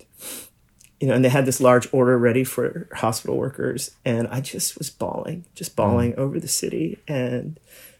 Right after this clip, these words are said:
Speaker 1: people that we love. And then to still believe that, you know, God's,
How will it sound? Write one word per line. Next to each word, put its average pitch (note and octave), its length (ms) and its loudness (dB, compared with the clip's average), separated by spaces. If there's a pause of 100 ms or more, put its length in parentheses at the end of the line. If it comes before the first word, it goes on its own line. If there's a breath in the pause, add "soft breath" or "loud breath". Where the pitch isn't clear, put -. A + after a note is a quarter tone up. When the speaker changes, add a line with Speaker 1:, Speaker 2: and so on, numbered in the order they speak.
(140 loud breath)
Speaker 1:
people - 480 -2
that C3+ 200 -2
we E3+ 120 -2
love. - 460 -6 (2000 loud breath)
And D#3+ 220 -4
then E3 160 0
to E3+ 120 -4
still E3+ 420 0
believe D#3+ 760 0 (220)
that, D3 340 -8 (640 loud breath)
you - 100 -20
know, D#3 100 -8
God's, - 500 -8